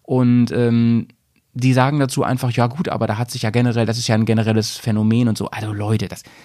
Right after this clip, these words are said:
was ist, wie unprofessionell ist das denn? Das wäre ja ungefähr so, als wenn ich jetzt hier, keine Ahnung, sage, ähm,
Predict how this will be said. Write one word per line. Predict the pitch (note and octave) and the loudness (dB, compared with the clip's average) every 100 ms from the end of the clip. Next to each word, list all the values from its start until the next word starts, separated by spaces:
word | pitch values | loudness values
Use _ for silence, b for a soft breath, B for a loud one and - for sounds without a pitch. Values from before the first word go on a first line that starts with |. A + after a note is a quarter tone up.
| B | B
was | - | -10
ist, | - C3 | -8 -4
wie | A#2+ | -2
unprofessionell | C#3 B2+ C3 B2 A#2 G#2+ | 0 2 0 0 0 0
ist | A#2+ | -2
das | A#2 | -4
denn? | A2 | -4
Das | G2 A2+ | -6 -2
wäre | E3 | 0
ja | G3 | 0
ungefähr | F3+ E3+ C3+ A#2+ | -2 -2 0 2
so, | D3 D#3 B B B | 2 0 B B B
als | - A2+ | -10 -2
wenn | A#2 | 0
ich | A#2 | 0
jetzt | A#2+ - | -2 -4
hier, | B2 A#2+ A#2 A2+ | -2 0 2 0
keine | B2 A2+ | 0 -2
Ahnung, | F#2+ B2+ A#2 | 0 2 2
sage, | G#2+ A2+ A#2 A#2 A2+ B B B _ | 0 2 2 0 -4 B B B _
ähm, | A2+ G#2 G2+ G2+ | -4 0 0 0